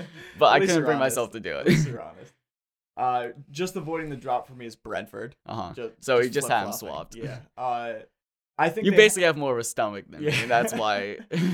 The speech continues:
Speaker 2: that's why these are flipped.
Speaker 1: I, um, I think that they actually made the signings this summer to keep them up. They did lose Christian Eriksen, which was, um,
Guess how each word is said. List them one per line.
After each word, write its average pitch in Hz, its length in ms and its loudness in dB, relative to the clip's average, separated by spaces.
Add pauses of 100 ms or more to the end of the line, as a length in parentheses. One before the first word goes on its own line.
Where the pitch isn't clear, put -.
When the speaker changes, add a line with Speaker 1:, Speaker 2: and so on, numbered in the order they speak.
(220)
Speaker 2:
that's 127 220 -2
why 107 140 -2
these 101 200 -10
are 98 80 -10
flipped. 143 180 -6
Speaker 1:
I, 160 260 0
um, 127 520 -8 (340)
I 151 160 0
think 170 220 -8
that 143 140 -12
they 131 80 -10
actually 120 300 -12
made 107 180 -20
the 113 40 -20
signings 101 380 -20
this 113 140 -20
summer 113 240 -20
to 113 100 -20
keep - 220 -20
them 113 160 -20
up. 113 220 -14 (140)
They 139 120 -10
did 135 160 -12
lose 120 160 -14
Christian 120 260 -18
Eriksen, 101 380 -18
which - 160 -20
was, - 240 -20 (120)
um, 104 200 -14